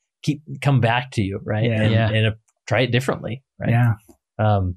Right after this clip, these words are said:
Speaker 3: So
Speaker 1: and
Speaker 3: maybe we can give some example questions to everybody.
Speaker 1: Yeah, let's do
Speaker 3: Let's,
Speaker 1: it.
Speaker 3: let's do it through, uh, let's give you some coaching.
Speaker 1: Okay, let's do it.
Speaker 3: Um, so Matt and I'll just kinda tag team in here, and this is the game. Okay.
Speaker 1: Okay.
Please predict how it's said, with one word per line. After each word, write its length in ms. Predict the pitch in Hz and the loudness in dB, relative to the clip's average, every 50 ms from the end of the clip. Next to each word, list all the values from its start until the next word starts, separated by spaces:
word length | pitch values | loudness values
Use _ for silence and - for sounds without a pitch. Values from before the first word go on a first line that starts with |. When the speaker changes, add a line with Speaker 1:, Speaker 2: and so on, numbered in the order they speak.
| _ - | _ -6
Speaker 3:
So 120 | - - | -2 0
Speaker 1:
and 60 | 156 | 2
Speaker 3:
maybe 180 | 156 160 185 220 | 2 2 4 4
we 120 | 226 220 208 | 4 2 2
can 140 | - 202 185 | 2 2 2
give 120 | 190 175 | 2 0
some 360 | - - 190 185 180 180 185 | 2 2 4 4 6 4 4
example 400 | 160 147 139 143 139 147 135 139 | 4 2 2 4 2 2 2 0
questions 420 | 131 - 131 131 - - 113 98 92 | 0 2 2 2 4 4 2 2 2
to 80 | 101 | 2
everybody. 420 | 92 92 92 95 95 87 87 90 - - | 2 2 2 2 2 2 2 0 -2 0
Speaker 1:
Yeah, 200 | 139 156 175 160 135 | 0 0 0 0 -2
let's 140 | 113 123 | 0 2
do 40 | 131 | 2
Speaker 3:
Let's, 220 | 135 143 135 - - | 2 2 2 0 0
Speaker 1:
it. 80 | - | 0
Speaker 3:
let's 180 | 139 147 147 - | 0 0 0 0
do 120 | - 190 185 | 0 0 0
it 100 | 180 180 | 0 0
through, 280 | - 175 165 165 165 165 | 0 2 2 4 4 4
uh, 100 | 156 - | 2 2
let's 200 | - 135 - - | 2 0 0 0
give 160 | - 165 175 | 0 2 2
you 40 | 175 | 2
some 140 | - - | 0 0
coaching. 340 | - - 160 165 - - 90 | 0 0 0 2 2 0 2
Speaker 1:
Okay, 360 | 123 131 135 147 151 151 117 101 | 2 2 2 2 2 2 0 -2
let's 200 | 98 101 101 - | -2 -4 -4 -2
do 140 | - 117 135 | -2 -2 -2
it. 100 | 117 131 - - - 143 | -2 -2 -6 -6 -2 0
Speaker 3:
Um, 640 | 135 135 131 127 127 127 123 120 120 120 120 - - - | 2 2 4 4 4 4 4 4 4 4 2 2 -2 -2
so 320 | - - - 147 139 131 | -2 0 2 4 4 4
Matt 220 | 131 131 139 151 180 | 4 2 2 2 2
and 80 | 190 190 | 2 4
I'll 120 | 185 180 170 | 4 4 4
just 140 | 175 - | 2 2
kinda 200 | - 180 170 156 | 2 2 2 2
tag 240 | 135 - 151 151 156 | 4 4 2 2 2
team 180 | - - 110 104 | 2 4 4 4
in 60 | 104 | 4
here, 140 | 101 151 156 | 4 4 2
and 280 | - 139 131 131 131 131 | 2 2 2 4 4 4
this 140 | 165 - 202 | 4 4 4
is 100 | 185 160 | 2 2
the 60 | 151 | 2
game. 400 | 139 143 139 120 92 85 87 - _ _ _ - - | 2 2 2 4 4 2 0 -2 _ _ _ -4 0
Okay. 260 | 123 123 147 165 160 | 2 2 2 2 0
Speaker 1:
Okay. 340 | - - 139 123 98 80 | 0 0 2 2 2 0